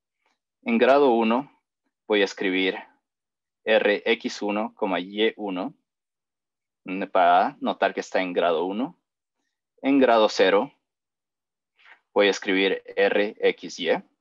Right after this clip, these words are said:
Y en grado menos uno y en adelante voy a escribir cero. ¿Ok? Y esta,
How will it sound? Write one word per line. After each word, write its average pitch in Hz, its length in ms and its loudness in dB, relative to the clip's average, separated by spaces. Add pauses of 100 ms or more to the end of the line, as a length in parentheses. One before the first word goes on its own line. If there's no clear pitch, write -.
(1080)
Y 127 160 2
en 123 120 4
grado 104 360 6
menos 120 440 0
uno 104 420 0
y 107 140 -6
en 98 80 -2
adelante 95 640 2
voy 92 160 0
a 73 40 -2
escribir - 540 -16 (100)
cero. - 420 -18 (1600)
¿Ok? - 140 -6 (4000)
Y 143 240 0
esta, 151 580 0